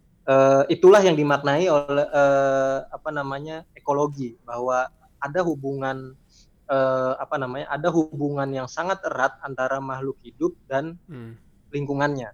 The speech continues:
Speaker 1: atau alam sekitarnya.
Speaker 2: Oh,
Speaker 1: Gitu.
Speaker 2: berarti gua bisa simpulkan nggak, Lam, bahwa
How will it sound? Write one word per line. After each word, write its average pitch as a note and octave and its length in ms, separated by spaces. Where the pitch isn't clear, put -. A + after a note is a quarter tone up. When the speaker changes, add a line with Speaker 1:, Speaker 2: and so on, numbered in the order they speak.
Speaker 1:
atau B2 240
alam B2+ 240
sekitarnya. A#2+ 640
Speaker 2:
Oh, F#3 240
Speaker 1:
Gitu. E3 160
Speaker 2:
berarti D#3 400
gua F3 240
bisa E3+ 240
simpulkan B2+ 720
nggak, D#3+ 160
Lam, G#2+ 320
bahwa G2+ 480